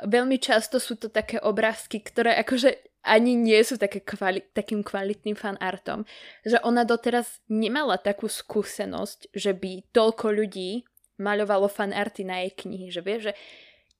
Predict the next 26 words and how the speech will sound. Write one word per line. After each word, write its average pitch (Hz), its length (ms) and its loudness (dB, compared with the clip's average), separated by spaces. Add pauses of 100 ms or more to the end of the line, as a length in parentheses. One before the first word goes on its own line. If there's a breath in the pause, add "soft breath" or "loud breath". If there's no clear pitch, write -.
mám 220 280 2
pocit, 247 300 -2
že 226 140 2
ona 220 280 0
nemala 220 520 2
doteraz 202 680 0
čas 202 280 0
sa 214 100 -6
stretnúť 196 640 -2
s 202 80 -4
niekým 196 360 -4
takým, 240 580 -6
že 196 220 -2
teraz 220 340 2
si 214 100 -2
musím 208 300 -4
dávať 196 360 0
pozor 196 360 2
na 190 120 -4
to, 190 120 -6
čo 190 180 -4
zdieľam, 185 480 -2
lebo 202 200 0
doteraz 196 480 2
mala 196 280 -2
také, 190 220 -8